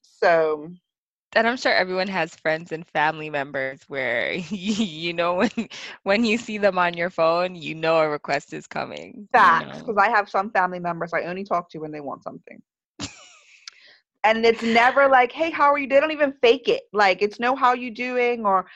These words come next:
Speaker 1: "How's this?" It's like, "Hey, do you have a number four?" And it's like, "Okay, nigga."
Speaker 2: Wow. <laughs>
Speaker 1: Like, "I'm alive,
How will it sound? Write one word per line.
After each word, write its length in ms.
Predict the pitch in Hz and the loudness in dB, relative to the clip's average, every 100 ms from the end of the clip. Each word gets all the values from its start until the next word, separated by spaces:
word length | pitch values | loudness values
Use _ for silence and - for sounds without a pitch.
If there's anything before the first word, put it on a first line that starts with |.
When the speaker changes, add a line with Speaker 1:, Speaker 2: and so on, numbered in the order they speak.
| - - | -20 0
Speaker 1:
"How's 360 | 233 240 233 | 4 4 4
this?" 220 | 220 233 240 | 4 2 0
It's 120 | 233 | -4
like, 180 | 247 254 | -4 -4
"Hey, 640 | 294 370 480 311 185 165 - - _ | 2 4 6 4 2 0 -8 -20 _
do 100 | 214 | -6
you 160 | 302 392 | 0 4
have 160 | 359 349 | 4 4
a 60 | |
number 340 | 262 247 254 262 | 4 4 4 2
four?" 480 | 269 240 247 277 240 | 2 4 4 2 0
And 160 | 226 | -2
it's 180 | 226 226 | -4 -2
like, 340 | 226 220 220 - | 2 2 2 0
"Okay, 400 | 277 339 339 277 | -2 -2 -4 -4
nigga." 340 | 269 269 269 175 | -2 0 2 2
Speaker 2:
Wow. 220 | 139 - _ _ - | 0 -10 _ _ -2
<laughs> 100 | - 1077 1077 1077 466 262 | -2 -4 -8 -8 -2 2
Speaker 1:
Like, 300 | 254 247 240 - | 4 4 0 2
"I'm 180 | 226 302 | 4 6
alive, 500 | 269 220 214 233 | 6 8 8 6